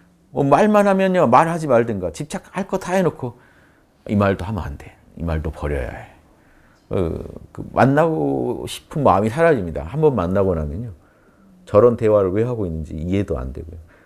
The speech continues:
깨어있는 것도 아니고 논리에 빠져 있는 거예요. 자기 논리에.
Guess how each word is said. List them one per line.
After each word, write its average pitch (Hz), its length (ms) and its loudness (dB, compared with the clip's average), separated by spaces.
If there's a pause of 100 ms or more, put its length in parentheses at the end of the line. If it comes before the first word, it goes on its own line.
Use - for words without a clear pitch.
(120)
깨어있는 139 440 6
것도 78 280 -6
아니고 64 320 -16 (580)
논리에 135 440 6
빠져 127 280 2
있는 76 200 -4
거예요. 67 100 -12
자기 85 300 -8
논리에. 78 480 -6